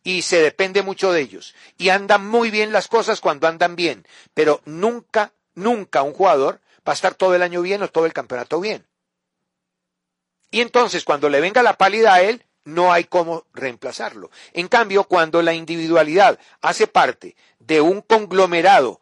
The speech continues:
de algo que está ya orquestado, que está administrado, que está construido, él puede bajar,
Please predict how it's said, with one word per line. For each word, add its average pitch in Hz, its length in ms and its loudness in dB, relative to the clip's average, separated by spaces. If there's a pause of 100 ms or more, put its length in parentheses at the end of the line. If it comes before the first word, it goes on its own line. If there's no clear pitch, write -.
(180)
de 143 140 0
algo 180 260 2
que 160 80 -6
está 170 240 -2
ya 175 360 0
orquestado, 190 840 2 (300)
que - 100 -8
está 196 200 2
administrado, 196 920 0 (140)
que 135 100 -6
está 180 220 0
construido, 208 760 -2 (440)
él 185 200 -2
puede 226 280 4
bajar, 208 480 4